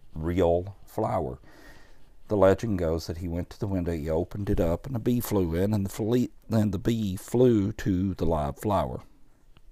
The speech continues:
And that's how he ascertained which one was live. That's a legend. Now, the, the scriptures about the two women and the baby, that is fact because it is in the scriptures.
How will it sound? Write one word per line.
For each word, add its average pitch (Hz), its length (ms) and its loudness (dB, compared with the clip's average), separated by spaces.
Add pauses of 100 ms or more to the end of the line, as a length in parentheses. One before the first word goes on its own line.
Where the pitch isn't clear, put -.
(540)
And 92 200 -4
that's 82 180 0
how 78 180 8
he 78 260 -8
ascertained 80 640 -8
which - 480 -14 (180)
one 78 240 -6
was - 180 -10
live. - 340 -6 (1500)
That's 107 300 2
a 107 40 -2
legend. 85 500 -2 (380)
Now, 85 260 -4
the, 78 300 -6 (140)
the 78 140 -6 (600)
scriptures 95 600 -4
about 82 280 -6
the - 80 -10
two 82 220 -6
women 107 500 -2
and 76 140 -6
the 78 60 -10
baby, 90 400 -4
that 87 320 -2
is 90 260 -6
fact 82 360 -8
because 85 280 -6
it 90 80 -6
is 87 200 -4
in 76 100 -6
the 78 80 -10
scriptures. - 600 -8